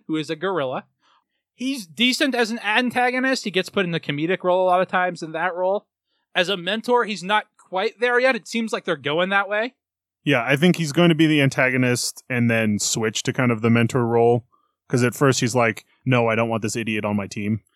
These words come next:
Speaker 1: Well, and clearly he has to be the third best player on the team by the end of the series,
Speaker 2: Yes.
Speaker 1: right? Unless, uh, Kayode gets transferred or something.
Speaker 2: Yeah.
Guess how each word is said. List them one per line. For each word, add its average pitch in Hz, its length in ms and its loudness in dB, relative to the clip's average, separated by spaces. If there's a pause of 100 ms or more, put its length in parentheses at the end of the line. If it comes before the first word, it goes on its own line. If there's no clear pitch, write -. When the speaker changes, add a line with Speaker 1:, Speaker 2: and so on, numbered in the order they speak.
(140)
Speaker 1:
Well, 190 140 2
and 190 120 0
clearly 208 480 0
he 160 120 -4
has 156 240 -2
to 160 100 -6
be 143 260 -4
the 139 140 -2
third 156 240 -2
best 131 220 -4
player 139 220 -2
on 123 120 -6
the 113 80 -14
team 120 320 -8
by 104 120 -12
the 110 140 -10
end 101 140 -14
of 92 60 -20
the 92 160 -20 (1000)
series, 139 280 -2
Speaker 2:
Yes. 117 120 2
Speaker 1:
right? 135 180 0
Unless, 165 400 -2
uh, 135 240 0 (260)
Kayode 147 340 0
gets 123 160 -8
transferred 127 480 -12
or 90 80 -20
something. - 380 -20 (200)
Speaker 2:
Yeah. 117 260 -2